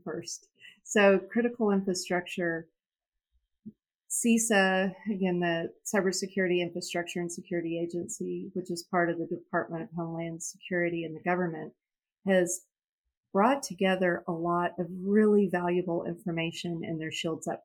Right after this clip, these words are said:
campaign. So we as security leaders, whether we work in critical infrastructure or not, I think we should continue to evangelize that it's there. For the first time in history, our government has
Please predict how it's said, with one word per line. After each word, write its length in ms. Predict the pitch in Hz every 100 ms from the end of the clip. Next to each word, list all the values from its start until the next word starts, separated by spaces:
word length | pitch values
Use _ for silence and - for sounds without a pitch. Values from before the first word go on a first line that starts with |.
| -
campaign. 560 | 165 151 180 165 196 - _ _ _ _ _
So 200 | - 214
we 260 | 185 202 233
as 160 | 262 254
security 500 | 233 202 190 185 175
leaders, 460 | 160 160 160 165
whether 220 | 185 175 175
we 140 | 175
work 260 | 180 190 202
in 80 |
critical 500 | 190 - 202 196 180
infrastructure 800 | 180 175 175 - 175 170 170 156
or 60 | 151
not, 420 | 151 156 151 147 - _ _ _ _ -
I 60 |
think 320 | 185 202 208 226
we 100 | 220
should 260 | - 220
continue 520 | 202 190 196 196 196
to 160 | 196 196
evangelize 960 | 180 175 170 170 170 170 160 160 156 -
that 120 | 170
it's 240 | 156 - 165
there. 420 | 165 151 - - _ _ -
For 80 | 196
the 180 | 190 -
first 420 | 208 226 226 -
time 300 | 208 190 185
in 140 | 170 165
history, 480 | 180 180 - 170 156
our 180 | 180 202
government 600 | 190 185 180 165 165 160 -
has 260 | 175 170